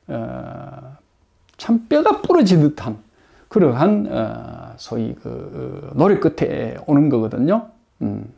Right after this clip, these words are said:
그렇습니다. 에, 산천제 남명조식 선생입니다. 남명조식 선생이, 에, 한 번도 뭡니까?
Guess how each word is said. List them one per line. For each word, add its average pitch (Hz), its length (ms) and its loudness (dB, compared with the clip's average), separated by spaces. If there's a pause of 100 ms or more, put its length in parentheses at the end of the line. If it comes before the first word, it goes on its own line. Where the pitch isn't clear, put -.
(240)
그렇습니다. 127 540 -6 (720)
에, 156 960 2
산천제 180 560 4
남명조식 175 680 4
선생입니다. 131 800 2 (160)
남명조식 170 800 0
선생이, 190 580 -2 (500)
에, 117 500 0
한 311 400 -2
번도 311 400 4
뭡니까? 110 640 -2